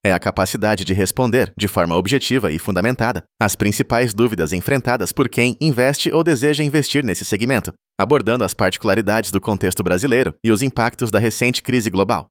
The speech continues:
Além de esclarecer fundamentos, estratégias e questões regulamentares, Baroni contextualiza com fatos do mundo real, proporcionando ao leitor uma visão completa e atualizada. Adquirir este livro é investir em conhecimento qualificado, essencial para evitar erros comuns,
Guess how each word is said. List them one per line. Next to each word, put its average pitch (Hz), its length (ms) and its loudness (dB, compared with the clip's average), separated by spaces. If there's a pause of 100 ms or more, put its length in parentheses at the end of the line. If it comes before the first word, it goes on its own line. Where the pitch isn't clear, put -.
(320)
Além 101 260 2
de 101 80 -2
esclarecer 117 560 0
fundamentos, 127 680 -2
estratégias 123 680 -2
e 104 120 -2
questões 98 460 -2
regulamentares, 104 840 -2
Baroni 123 360 2
contextualiza 123 800 0
com 123 160 -2
fatos 117 420 -4
do 101 80 0
mundo 85 220 -2
real, 110 360 0
proporcionando 143 720 0
ao 95 80 4
leitor 127 400 2
uma 127 220 0
visão 135 320 0
completa 107 520 0
e 87 80 -2
atualizada. 95 640 -2 (340)
Adquirir 101 520 0
este 92 200 0
livro 123 380 0
é 104 80 2
investir 98 420 0
em 95 80 -2
conhecimento 113 640 0
qualificado, 120 720 -2
essencial 101 540 0
para 87 220 0
evitar 95 360 0
erros 95 220 0
comuns, 131 400 0